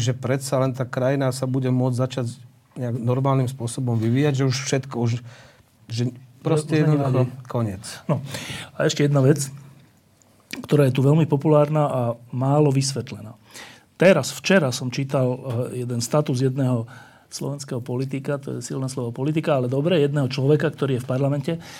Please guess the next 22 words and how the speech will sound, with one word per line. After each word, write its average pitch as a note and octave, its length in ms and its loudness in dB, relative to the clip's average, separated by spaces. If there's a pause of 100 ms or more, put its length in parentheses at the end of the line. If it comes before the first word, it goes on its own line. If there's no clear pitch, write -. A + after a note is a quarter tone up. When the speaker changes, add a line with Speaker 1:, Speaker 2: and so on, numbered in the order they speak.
(140)
Speaker 2:
ktorý, C#3+ 440 2 (500)
eh, B2 460 -6 (240)
na, A#2 340 -4 (320)
na C3+ 140 -4
to, C#3 160 0
že B2+ 220 0 (260)
na B2 160 -4
Ukrajine C3+ 400 2
bol A#2+ 100 0
zavra-, C3+ 380 0
teda B2 260 -6
na A#2 220 -4
Donbase, E3 480 4
alebo A#2 240 -4
kde C#3 160 0
bol B2 100 -2
zavraždený C3 540 0
jeden A#2+ 400 0 (420)
človek, C3+ 380 -4
ktorý B2+ 240 -6
sa A#2+ 160 -6
nazýva B2 640 -2